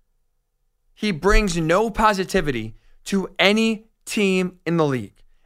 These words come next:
And I don't know why, when it's happened now three times in terms of him leaving teams in an ugly fashion, and happened, like, ten times where he's been terrible in the postseason, why you would think, "You know what?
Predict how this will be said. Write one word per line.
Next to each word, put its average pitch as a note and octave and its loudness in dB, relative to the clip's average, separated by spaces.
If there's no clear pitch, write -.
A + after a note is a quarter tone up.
And F#3 4
I F#3 6
don't A3 2
know B3 2
why, G3 2
when F3 0
it's F3+ -4
happened G3+ 4
now F3+ 6
three F3 -2
times G#3+ 2
in F3+ -6
terms F#3+ 0
of D#3 -4
him F#3+ 2
leaving F#3 -2
teams F3 -4
in F#3+ 2
an F#3 0
ugly F#3 0
fashion, C#3 -2
and F3 4
happened, G3 2
like, C3+ 0
ten C#4+ 0
times B2 2
where F3+ 2
he's G#3+ -2
been G3 -2
terrible A3+ 2
in G#3 0
the F#3 0
postseason, F3 0
why G3+ 2
you A#3 0
would A3 -6
think, G#3 2
"You G3+ 0
know G3+ 0
what? C#4+ -2